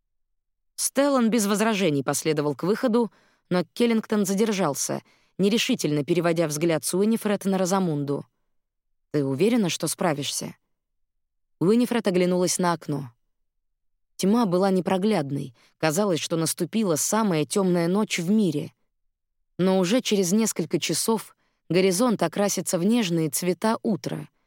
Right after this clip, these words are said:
и все будет кончено. Раньше ей и в голову не приходило, что самые страшные преступления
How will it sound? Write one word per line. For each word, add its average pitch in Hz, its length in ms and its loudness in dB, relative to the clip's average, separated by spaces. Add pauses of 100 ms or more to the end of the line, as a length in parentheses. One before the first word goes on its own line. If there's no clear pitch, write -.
(120)
и 160 140 2
все 220 300 0
будет 180 300 -2
кончено. 147 640 -4 (1160)
Раньше 190 420 2
ей 185 280 2
и - 20 2
в 165 100 -2
голову 185 340 2
не 165 120 2
приходило, 170 540 -2
что 160 220 -4
самые 185 320 0
страшные 165 500 -2
преступления 165 800 -2